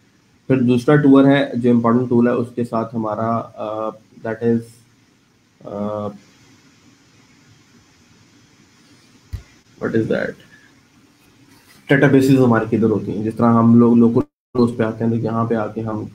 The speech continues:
बना लेते हैं जी लोकल होस्ट स्लैश पी एच पी माई एडमिन पे आए, तो आपके लोकल सिस्टम का जो एडमिन सर्वर है डीबी का, वो यहाँ पे आपको जीयूआई में मिल गया।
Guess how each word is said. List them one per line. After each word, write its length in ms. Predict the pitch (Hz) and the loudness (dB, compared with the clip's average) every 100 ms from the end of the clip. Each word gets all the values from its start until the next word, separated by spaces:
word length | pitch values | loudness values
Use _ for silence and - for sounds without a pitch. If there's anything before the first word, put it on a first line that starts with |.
| - _ _ _ _ | -20 _ _ _ _
बना 200 | 113 107 | -10 -6
लेते 240 | 101 101 107 | -4 -6 -6
हैं 140 | 110 104 | -8 -6
जी 320 | 107 107 - _ _ - | -8 -10 -16 _ _ -14
लोकल 460 | 113 113 110 123 120 | -2 -2 0 -2 0
होस्ट 320 | 107 107 - _ _ _ _ - _ _ | -2 -4 -10 _ _ _ _ -20 _ _
स्लैश 280 | 110 113 110 | -2 -2 -2
पी 140 | 117 113 | 0 2
एच 80 | 113 | 2
पी 120 | 120 | 0
माई 200 | 113 113 | 2 2
एडमिन 300 | 113 120 123 | 2 0 2
पे 80 | 117 | 0
आए, 200 | 104 110 | 0 -2
तो 260 | - 110 - | -4 -6 -4
आपके 260 | 113 - | -6 0
लोकल 380 | 123 117 113 120 | 2 4 2 -2
सिस्टम 320 | 120 113 110 | -2 -4 -6
का 340 | 113 113 127 - _ _ _ - | -6 -6 -8 -10 _ _ _ -20
जो 400 | 113 113 113 - | -6 -2 -2 0
एडमिन 340 | 117 113 120 120 | -2 0 -2 -2
सर्वर 380 | 113 110 113 | -4 -4 0
है 80 | 117 | 0
डीबी 320 | 113 104 113 | -2 -4 -2
का, 120 | 113 113 | -2 0
वो 160 | 113 | 0
यहाँ 240 | 113 113 110 | 0 -2 -6
पे 120 | 113 | -6
आपको 200 | 110 117 | -6 -8
जीयूआई 420 | 113 110 110 110 | -6 -4 -2 0
में 120 | 113 | 0
मिल 120 | 113 | -2
गया। 280 | 101 98 98 | -2 -8 -12